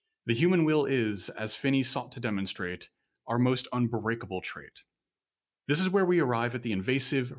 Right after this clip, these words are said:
rhizomatic, and fungal threads of discourse. The conversation around all of these texts locks itself into a dichotomy.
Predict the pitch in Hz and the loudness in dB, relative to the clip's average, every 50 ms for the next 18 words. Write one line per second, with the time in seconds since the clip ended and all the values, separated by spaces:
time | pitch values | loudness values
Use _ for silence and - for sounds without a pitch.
0 | - - 113 98 123 147 127 143 131 127 120 123 127 127 - - 107 104 95 - | -10 -6 -2 0 0 2 2 2 2 2 0 0 -2 -4 -6 -6 -6 -8 -6 -4
1 | - - 127 131 123 127 123 123 - - 120 117 117 104 107 104 98 - 90 80 | -2 0 0 2 2 2 0 -2 -4 -4 -2 -2 -2 -2 -4 -6 -6 -6 -6 -4
2 | - - - 76 71 76 - - - - - _ _ _ _ _ _ _ _ _ | -6 -6 -8 -12 -14 -12 -10 -10 -10 -10 -12 _ _ _ _ _ _ _ _ _
3 | _ _ _ _ - - 117 - 156 165 160 165 - - 160 156 - 147 139 143 | _ _ _ _ -4 -2 0 0 0 0 0 0 0 0 0 0 0 0 2 2
4 | 139 139 135 - - 110 131 135 131 123 131 127 117 123 - - 127 123 123 - | 2 2 0 -2 -2 -2 -2 -2 -2 -2 -2 -4 -4 -4 -6 -4 -4 -4 -4 -2
5 | - 123 117 139 151 - - 147 139 - - 131 127 123 - 127 123 120 123 131 | 0 2 2 2 2 0 0 0 0 2 2 2 2 0 0 0 0 0 2 0
6 | 120 113 120 101 - - - 92 87 80 78 76 76 | 0 2 0 -2 -2 -4 -8 -8 -8 -10 -12 -14 -16